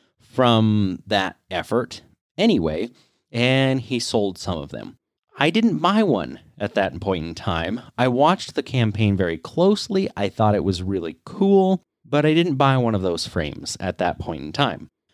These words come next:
Well, fast forward to, I don't know, maybe a year or so ago, and I see that somebody I know that I'm friends with on Facebook has one of these frames,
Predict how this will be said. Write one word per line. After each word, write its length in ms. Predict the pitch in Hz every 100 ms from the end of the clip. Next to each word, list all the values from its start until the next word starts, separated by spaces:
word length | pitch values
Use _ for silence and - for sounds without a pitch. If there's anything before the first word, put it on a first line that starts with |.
| _
Well, 160 | 151 156
fast 480 | - - 196 190 -
forward 420 | 175 165 160 -
to, 520 | - 131 123 117 107
I 140 | - 98
don't 100 | 92
know, 140 | 87
maybe 240 | 101 123 123
a 40 |
year 300 | 98 101 113
or 60 | 123
so 240 | - 90
ago, 460 | 82 78 71 76 107 _ _ _
and 160 | - 143
I 120 | 160
see 460 | 143 - 180 185 185
that 320 | 151 143 -
somebody 460 | - 127 131 135 135
I 300 | 104 110 113
know 560 | 104 98 98 98 98 80
that 200 | - - - -
I'm 180 | 92 87
friends 300 | 113 107 101
with 200 | 95 -
on 180 | 90 85
Facebook 520 | - 151 - 143 131 _ _ _ _
has 400 | - 175 185 123
one 120 | 117
of 120 | 98
these 180 | 85 78
frames, 560 | - 151 156 156 156